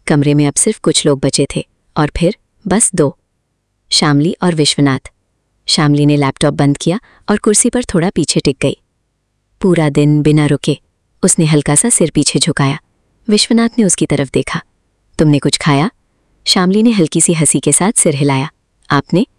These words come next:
दोनों कुछ सेकंड एक दूसरे को देखते रहे, फिर दोनों ने एक साथ कहा, "नहीं," और हल्की सी मुस्कान दोनों के चेहरे पर आ गई। कुछ देर बाद शहर का बड़ा कैफे,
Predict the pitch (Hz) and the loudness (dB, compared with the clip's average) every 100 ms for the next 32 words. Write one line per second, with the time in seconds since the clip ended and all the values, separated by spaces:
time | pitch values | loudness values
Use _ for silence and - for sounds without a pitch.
0 | _ _ _ _ - 202 214 233 220 - | _ _ _ _ 0 2 2 2 0 0
1 | 175 202 180 151 156 - 165 151 139 - | 0 2 0 0 0 0 0 0 -2 -2
2 | 147 139 156 - _ _ _ _ _ - | -4 -4 -6 -10 _ _ _ _ _ -4
3 | 160 147 147 151 196 156 156 - 139 - | 0 2 2 2 0 -2 -2 -2 -4 -4
4 | 135 147 - _ _ 160 139 143 - _ | -4 -4 -10 _ _ 0 2 -2 -4 _
5 | _ _ _ _ _ 196 185 190 - 226 | _ _ _ _ _ -2 0 0 0 0
6 | 226 156 - 151 160 170 143 139 156 147 | 2 0 0 -2 0 2 2 0 0 0
7 | 143 139 139 131 127 147 - _ _ _ | 0 0 0 -2 -2 -6 -10 _ _ _
8 | _ _ - 190 - 151 135 139 170 _ | _ _ -2 -2 2 0 0 -2 -2 _
9 | _ - 208 208 220 208 151 147 151 139 | _ -2 0 0 0 0 0 0 -2 -4
10 | 170 | -6